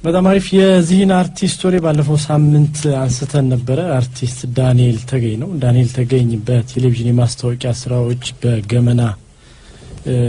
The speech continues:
ተወዳጅ የቴሌቪዥን ድራማ ላይ ዶክተር ምስክር ሆኖ ነው የሰራው አርቲስት ነው። እ፣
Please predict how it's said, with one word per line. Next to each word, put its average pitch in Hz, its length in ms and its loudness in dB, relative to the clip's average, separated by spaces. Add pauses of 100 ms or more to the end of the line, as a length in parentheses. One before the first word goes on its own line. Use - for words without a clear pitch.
(200)
ተወዳጅ 127 480 0
የቴሌቪዥን 120 560 0
ድራማ 120 400 0
ላይ 131 200 0 (120)
ዶክተር 120 360 -4
ምስክር 117 380 -4
ሆኖ 120 180 2
ነው 117 120 0
የሰራው 113 340 -2
አርቲስት 120 400 -6
ነው። 135 120 -2 (680)
እ፣ 147 100 2